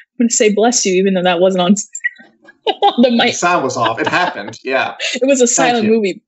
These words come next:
Speaker 2: I appreciate
Speaker 1: But,
Speaker 2: it.
Speaker 1: um, in this video, they were reading either George Lucas's notes or whoever's notes about Ana-, Anakin Skywalker in his Darth Vader outfit and just how bothersome it was. He had names for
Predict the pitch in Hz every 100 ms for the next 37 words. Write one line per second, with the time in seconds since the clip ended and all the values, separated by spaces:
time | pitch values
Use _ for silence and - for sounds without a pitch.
0 | _ 131 123 123 151 226 226 220 208 208
1 | - _ - 247 320 262 247 262 202 170
2 | - - 202 214 247 220 196 247 277 277
3 | 247 - _ - 208 190 180 220 247 220
4 | 226 208 208 208 202 202 196 202 233 254
5 | 226 202 190 170 - 185 170 175 - 196
6 | 226 214 - 240 277 277 247 - 240 226
7 | 190 190 190 180 180 _ _ _ _ 208
8 | 202 214 190 175 190 202 202 196 185 -
9 | 170 180 - 190 - 190 180 196 - 190
10 | 180 - 143 156 196 - 208 185 160 110
11 | 151 160 196 220 - - - _ - 311
12 | 349 311 240 208 220 214 220 -